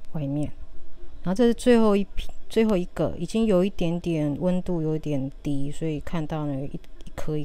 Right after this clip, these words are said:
颗的，很像蜂蜡。好，将近一个钟头的时间把它完成。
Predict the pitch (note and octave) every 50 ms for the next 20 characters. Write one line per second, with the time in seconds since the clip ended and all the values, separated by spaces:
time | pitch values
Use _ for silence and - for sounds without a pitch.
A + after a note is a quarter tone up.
0 | - - - - D3 D3+ - C3+ D3+ E3 D#3 D3+ - E3+ D#3+ D#3 - - D3+ D3
1 | D3 D3 C#3+ D3 C#3 C3 - - - - - - - - - - - - - -
2 | - - - - - - - - - - - - - - - - - - - -
3 | - - - - - - - - - - - - - - - - - - - -
4 | - - D3 D#3 D#3+ - - - - - - - - - - - - - - -
5 | - - - - - - - - - F#3 F3+ F#3 F#3 - F#3+ F#3 F3 D#3 - -
6 | G3 - G3 F#3 - F#3 F#3 F#3 G3 D#3+ D#3 D#3 D3+ - - C#3 C#3+ - D#3 D3+
7 | D3+ D3 D3 D#3+ E3 E3+ - - - - - - - - - - - - - -
8 | - - - - - - - - - - - - - - - - C#3+ C#3 - D#3+
9 | D#3+ D3+ C#3 C3+ C#3 - - C#3 C#3 D#3+ D#3